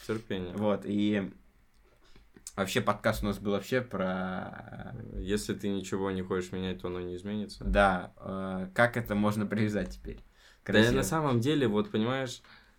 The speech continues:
Speaker 1: э, наверняка вот просто вот если так говорить, мы про что там в, в основном уперлись про деньги, да, как-то, ну, про то, что, типа, вот, э,
Speaker 2: Да не обязательно про деньги.
Speaker 1: ну, вот не суть, короче, в любом случае, э,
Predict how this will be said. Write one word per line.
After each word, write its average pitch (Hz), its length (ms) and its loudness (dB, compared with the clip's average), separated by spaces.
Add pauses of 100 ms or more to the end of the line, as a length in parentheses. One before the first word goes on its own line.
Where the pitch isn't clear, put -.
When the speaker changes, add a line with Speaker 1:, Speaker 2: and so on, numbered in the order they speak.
(120)
Speaker 1:
э, 90 600 -2 (580)
наверняка 98 560 2
вот 98 220 -2
просто 98 380 0
вот 87 160 0
если 90 240 -2
так 90 160 -2
говорить, 92 360 0
мы 90 80 -6
про 87 140 -8
что - 160 -8
там - 160 -8
в, - 380 -8
в 87 40 -8
основном 87 340 -6
уперлись 87 420 -2
про - 160 -4
деньги, 104 440 -2 (580)
да, 101 420 -2
как-то, 90 400 -10 (180)
ну, 95 180 -4
про 90 160 -2
то, 90 140 -4
что, 92 160 -8
типа, 90 300 -8
вот, 90 320 -8
э, 92 340 -6
Speaker 2:
Да 110 80 2
не 110 100 4
обязательно 101 400 -2
про - 160 -12
деньги. 85 140 -12
Speaker 1:
ну, 147 180 2
вот 165 260 2
не 170 80 6
суть, - 260 4
короче, 117 420 4 (320)
в 117 60 -2
любом 147 260 6
случае, 120 720 0 (180)
э, - 320 -6